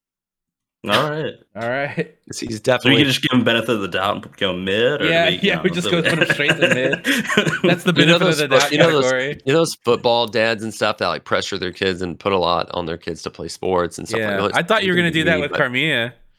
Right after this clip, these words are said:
Speaker 3: Oh, that's happening with her too. But I,
Speaker 2: Okay.
Speaker 3: you know, I'm definitely, definitely gonna
Speaker 1: He's gonna
Speaker 3: be the
Speaker 1: control both divisions.
Speaker 2: It's gonna be, you're gonna
Speaker 3: I'm gonna
Speaker 2: be
Speaker 3: be
Speaker 2: a
Speaker 3: the tyrannical wrestling dad, and I'll be in the documentary, you know?
Speaker 2: Your kid's gonna be
Speaker 3: They'll be like, "I don't know
Speaker 2: Emilio
Speaker 3: about their dad."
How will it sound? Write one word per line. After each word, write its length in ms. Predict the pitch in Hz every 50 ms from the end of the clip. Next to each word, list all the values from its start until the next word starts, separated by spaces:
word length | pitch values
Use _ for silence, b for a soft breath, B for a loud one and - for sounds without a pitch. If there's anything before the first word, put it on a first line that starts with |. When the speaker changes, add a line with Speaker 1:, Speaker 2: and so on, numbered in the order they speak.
| B B B B B B B B B B B
Speaker 3:
Oh, 80 | 120 123
that's 220 | 123 143 147 -
happening 320 | 113 92 87 - 90 87
with 100 | 85 - -
her 120 | - - -
too. 280 | - - 78 64 62 -
But 140 | 101 82 -
I, 80 | 101
Speaker 2:
Okay. 240 | 107 101 - 117 101 101
Speaker 3:
you 60 | 104
know, 60 | 87
I'm 80 | 87 90
definitely, 480 | 101 110 104 - - 104 95 - - _ _ _ _ _ -
definitely 300 | 123 123 127 127 117 107
gonna 160 | 95 - -
Speaker 1:
He's 60 | 160
gonna 120 | 214 220 -
Speaker 3:
be 60 | -
the 60 | 180
Speaker 1:
control 260 | - - - - 135
both 380 | 113 - 113 113 123 127 127 -
divisions. 680 | 143 117 107 98 87 85 90 87 87 95 - - -
Speaker 2:
It's 120 | 135 - -
gonna 180 | 180 170 160
be, 60 | 151 151
you're 100 | 156 160
gonna 100 | 175 -
Speaker 3:
I'm 60 | 127
gonna 80 | - 170
Speaker 2:
be 20 | 151 139
Speaker 3:
be 60 | 123
Speaker 2:
a 40 | 123
Speaker 3:
the 40 | -
tyrannical 720 | - 127 113 104 92 104 104 104 104 107 104 - 101 90
wrestling 500 | 82 92 90 90 - - 95 92 90 87
dad, 400 | 87 85 82 82 85 85 82 80
and 160 | 82 80 78 -
I'll 80 | 85 90
be 160 | 82 90 95
in 80 | 92 85
the 60 | 85
documentary, 800 | 87 87 85 87 - - 85 82 85 85 85 85 82 85 - _ _
you 120 | - 85
know? 260 | 85 85 87 87 87 - _ -
Speaker 2:
Your 80 | 135 135
kid's 180 | - 185 170
gonna 180 | 170 185 185 185
be 200 | 175 180 185 170
Speaker 3:
They'll 80 | 151 -
be 80 | 92
like, 60 | -
"I 20 | 160
don't 100 | 160 165
know 40 | 165
Speaker 2:
Emilio 140 | 160 151 139
Speaker 3:
about 160 | 117 110 - -
their 100 | 92 82
dad." 440 | 82 95 98 104 104 98 92 90